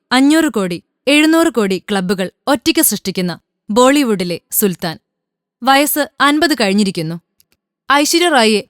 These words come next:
പ്രണയിച്ചു, കിട്ടിയില്ല. അങ്ങനെ പലരെയും മോഹിച്ചു, ഭാര്യയായി മാത്രം കിട്ടിയില്ല.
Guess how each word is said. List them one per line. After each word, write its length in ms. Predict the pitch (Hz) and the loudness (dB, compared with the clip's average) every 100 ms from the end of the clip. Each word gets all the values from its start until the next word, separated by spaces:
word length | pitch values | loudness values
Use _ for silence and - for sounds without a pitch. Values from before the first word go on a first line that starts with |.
| - | -4
പ്രണയിച്ചു, 460 | 208 202 175 170 - _ _ _ - | -2 0 -2 -8 -14 _ _ _ -4
കിട്ടിയില്ല. 480 | 254 277 190 160 - _ _ _ - | 0 0 0 -4 -12 _ _ _ -4
അങ്ങനെ 340 | 247 247 247 240 _ 285 | -2 0 0 -4 _ 2
പലരെയും 460 | 285 320 339 302 | 2 2 2 4
മോഹിച്ചു, 380 | 208 208 - 175 _ _ _ _ | 2 0 -2 -10 _ _ _ _
ഭാര്യയായി 520 | 208 247 240 262 254 220 | 0 2 2 2 2 2
മാത്രം 420 | 202 185 190 - - | -2 -4 -8 -12 -6
കിട്ടിയില്ല. 420 | 220 202 175 165 | -4 -2 -6 -6